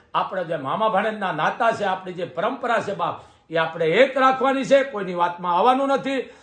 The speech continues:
અને આની માથે કાયદેસરની કાર્યવાહી કરી અને આની માથે પગલાં કાનૂન લેશે કાયદેસરના. પણ હે આહીરો, મને દુઃખ એટલું થાય છે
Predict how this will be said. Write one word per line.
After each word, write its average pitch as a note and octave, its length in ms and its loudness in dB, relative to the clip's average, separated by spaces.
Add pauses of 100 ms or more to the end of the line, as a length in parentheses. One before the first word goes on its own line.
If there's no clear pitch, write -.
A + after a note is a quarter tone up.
(160)
અને G3 200 -6
આની C4 300 2
માથે G#3+ 260 -2
કાયદેસરની F#3 680 -6
કાર્યવાહી - 480 -4
કરી D#3+ 220 -4 (360)
અને E3 220 -8
આની E3+ 280 -6
માથે D#3 200 -6
પગલાં C#3+ 400 -8
કાનૂન B2+ 320 -8
લેશે C#3 320 -10
કાયદેસરના. F#3+ 760 0 (440)
પણ C#3+ 180 0
હે F#3 180 4
આહીરો, E3+ 420 2 (500)
મને - 200 -6
દુઃખ D#3 360 -6
એટલું F#3+ 300 -6
થાય C3+ 240 -6
છે G#2+ 180 -12